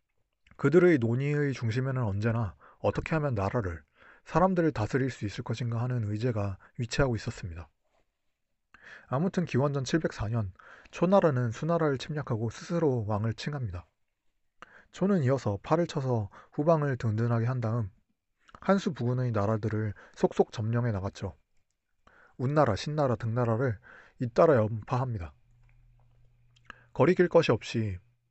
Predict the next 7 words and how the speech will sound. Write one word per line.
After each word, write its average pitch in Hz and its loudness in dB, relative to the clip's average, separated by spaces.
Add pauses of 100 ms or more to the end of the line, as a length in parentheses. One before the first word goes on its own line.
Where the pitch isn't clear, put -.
(1200)
진격해왔던 117 0
초나라의 151 0
기세에 113 -2 (280)
중원국가들은 127 0
어찌할 127 -2
도리가 123 0
없었습니다. 85 -10